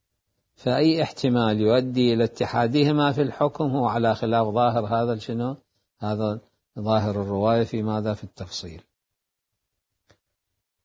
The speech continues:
اختلاف الحكم بينهما إما أن يستند فيه إلى نقل الشيخ الصدوق، اللي يقول بأنه إذا كان أصلي ففيه الدية،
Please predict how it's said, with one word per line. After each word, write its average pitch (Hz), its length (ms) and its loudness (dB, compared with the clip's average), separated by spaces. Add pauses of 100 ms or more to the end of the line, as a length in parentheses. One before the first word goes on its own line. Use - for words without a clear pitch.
(420)
اختلاف 147 600 4
الحكم 131 540 4
بينهما 123 800 4
إما 143 720 4 (560)
أن 120 160 2
يستند 127 600 0 (260)
فيه 143 680 2
إلى 147 500 4 (220)
نقل 139 320 0
الشيخ 135 340 0
الصدوق، 113 600 -2 (1080)
اللي 107 200 -2
يقول 113 240 0
بأنه 120 840 2
إذا 110 240 0
كان 104 500 -2 (840)
أصلي 131 600 0
ففيه 127 520 0
الدية، 123 600 0